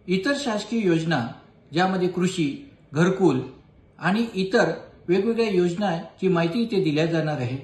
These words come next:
तरी सर्व नागरिकांना, विशेषतः विटा, आटपाडी, पलूस तालुक्यातील नागरिकांना तसेच सांगली जिल्ह्यातील संपूर्ण नागरिकांना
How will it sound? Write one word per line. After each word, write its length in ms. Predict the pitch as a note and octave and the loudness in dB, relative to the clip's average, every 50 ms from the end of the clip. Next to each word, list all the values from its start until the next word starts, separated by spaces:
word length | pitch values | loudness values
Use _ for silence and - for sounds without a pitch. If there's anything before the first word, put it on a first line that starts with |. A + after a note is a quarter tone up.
| - - - - - _ - | -12 -20 -20 -20 -12 _ -2
तरी 140 | F3 F#3+ F#3+ | -2 0 0
सर्व 320 | - - G3+ G3 G#3+ B3+ | -2 -2 -2 -2 0 2
नागरिकांना, 840 | C4 B3+ A#3 G#3+ G3 G3+ G#3 G3 - F3+ E3+ E3+ D#3+ B2+ A#2 A#2+ - - - - - - - - - - | 2 2 2 0 0 -2 -2 -2 -2 -2 -2 0 -2 -2 -4 -6 -10 -14 -20 -20 -20 -20 -20 -20 -20 -16
विशेषतः 720 | - D3 D3 E3 - - B3+ A#3 A#3+ - F3 D#3 D3+ C#3+ D#3 - - - - - - - - - | -8 -4 -2 -2 0 0 -2 -2 -2 -2 -2 -2 -2 -4 -6 -8 -12 -20 -20 -20 -20 -20 -8 -2
विटा, 460 | A#2+ E3+ F#3 - G#3 F#3+ F#3+ - B2 - - - - | 0 0 2 4 4 4 4 4 0 -4 -10 -6 -2
आटपाडी, 520 | D3+ F3 E3+ - - G3+ F#3 F3 E3 E3+ | -2 -2 -2 -2 -2 0 2 2 2 2
पलूस 500 | F3 - - E3 F3 G3 G3 D3+ A#2+ - - - - - - - | 2 2 0 2 2 4 4 4 2 0 -6 -12 -20 -16 -10 -4
तालुक्यातील 640 | F3+ F#3+ A3+ A#3+ - B3 A#3 - A#3+ A#3 A#3 A3+ A#3 - - - - - - | -2 -2 0 0 0 0 -2 0 0 -2 -2 -2 -4 -8 -16 -20 -20 -18 -8
नागरिकांना 680 | - D3 D#3 D#3+ F3+ A#3 A3+ A3+ A3 F#3+ F3 D#3+ D#3+ E3 F#3 - - - F3+ | -4 -2 0 0 0 0 -2 0 -2 -2 -2 -2 -2 -4 -6 -8 -10 -6 -4
तसेच 240 | F3 F#3+ G3+ G3 - | -4 -4 -4 -4 -4
सांगली 280 | F#3+ E3+ F3+ G3+ A#3+ | -2 -2 0 0 0
जिल्ह्यातील 460 | G#3+ G#3+ A3 G3 G3+ G3+ - G3+ G3 | 0 -2 -2 -2 -2 -2 -2 -4 -4
संपूर्ण 540 | F#3 - - F3+ E3 E3 - A#3 B3 B3+ B3 | -6 -4 -4 -4 -4 -4 -2 -2 0 0 0
नागरिकांना 680 | A3 G3+ F3+ F3 F3+ F3 - E3+ D#3 D#3+ E3+ F3 D3 | 0 0 0 0 -2 -2 0 0 0 0 2 0 0